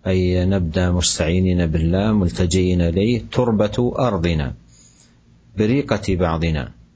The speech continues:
يشفى س-، به سقيمنا بإذن ربنا". هذا فيه التوكل على الله سبحانه وتعالى.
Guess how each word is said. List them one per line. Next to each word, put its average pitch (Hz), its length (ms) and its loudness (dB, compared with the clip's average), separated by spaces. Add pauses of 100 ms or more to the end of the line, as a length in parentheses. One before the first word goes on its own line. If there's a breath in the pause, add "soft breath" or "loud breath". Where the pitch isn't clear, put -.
(640)
يشفى 104 640 0
س-، - 180 -4
به 95 500 0
سقيمنا 131 680 0
بإذن 117 460 0
ربنا". 78 520 -2
هذا 95 120 0
فيه 107 140 0
التوكل - 580 -4
على 92 360 -2 (540 loud breath)
الله 95 220 0
سبحانه 85 540 -2
وتعالى. 76 460 -4